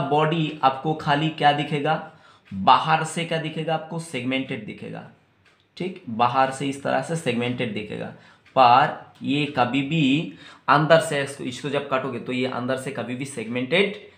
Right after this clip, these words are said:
नहीं दिखेगा। तो इसको, इस तरह का segmentation को बोलते हैं pseudo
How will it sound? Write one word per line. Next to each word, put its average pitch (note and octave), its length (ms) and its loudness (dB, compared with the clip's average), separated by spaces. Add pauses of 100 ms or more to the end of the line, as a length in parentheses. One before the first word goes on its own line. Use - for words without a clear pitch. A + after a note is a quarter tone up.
(160)
नहीं C3 360 4
दिखेगा। A#2 360 -4 (360)
तो B2+ 60 -2
इसको, B2+ 280 -2
इस C3+ 180 -2
तरह C#3 140 0
का C3+ 100 -4
segmentation C3 560 -4
को C3+ 120 -4
बोलते C3+ 280 -2
हैं D#3 80 0
pseudo - 720 2